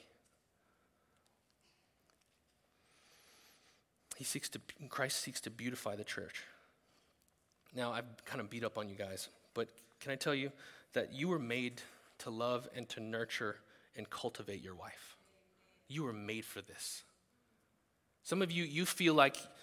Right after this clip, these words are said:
you got two left feet, you got, you know, th-, all thumbs, and you have no idea what you're doing. And you're like, "This is not for me. I,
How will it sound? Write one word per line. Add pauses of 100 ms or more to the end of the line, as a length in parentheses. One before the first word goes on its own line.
(340)
you
got
two
left
feet,
you
got,
you
know,
th-,
all
thumbs,
and
you
have
no
idea
what
you're
doing.
And
you're
like,
"This
is
not
for
me.
I,